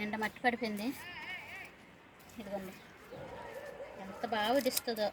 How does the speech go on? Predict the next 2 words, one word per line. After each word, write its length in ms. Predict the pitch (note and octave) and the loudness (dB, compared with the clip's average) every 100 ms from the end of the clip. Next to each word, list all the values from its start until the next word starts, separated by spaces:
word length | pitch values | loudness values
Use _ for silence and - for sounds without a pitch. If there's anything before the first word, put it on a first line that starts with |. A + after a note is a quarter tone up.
| - | 4
పాలకూర. 360 | F#3+ F#3 G#3 F3+ - - - - - - - - - - - - - - - - - - - - - - - G#3 - - - G3 - - - - - - - - - - - - - - - - | 2 4 0 -2 -4 -14 -14 -12 -12 -12 -14 -14 -14 -12 -10 -10 -10 -14 -14 -16 -8 -6 -6 -8 -16 -14 -12 -12 -12 -12 -10 -12 -12 -12 -12 -12 -14 -12 -14 -14 -16 -18 -18 -18 -18 -16 -10 -6
మొత్తం 280 | G#3 - | -2 4